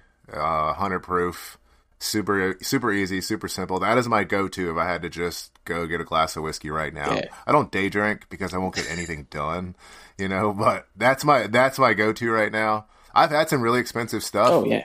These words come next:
Speaker 1: That's gross, dude. It's not,
Speaker 2: I've been
Speaker 1: you know, it's not that great.
Speaker 2: I've been drinking, uh, I haven't had in a little bit, but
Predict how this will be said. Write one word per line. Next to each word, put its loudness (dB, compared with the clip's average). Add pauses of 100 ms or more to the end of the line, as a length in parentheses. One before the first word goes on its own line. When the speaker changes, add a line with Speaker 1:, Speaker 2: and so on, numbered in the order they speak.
Speaker 1:
That's -6
gross, -4 (220)
dude. -4
It's -6
not, 2 (600)
Speaker 2:
I've -18
been 8
Speaker 1:
you 2
know, -2
it's -6
not 0
that 2
great. 2 (600)
Speaker 2:
I've -6
been 2
drinking, 2
uh, 4 (1000)
I -12
haven't 0
had 2
in -6
a -4
little 6
bit, 2
but 4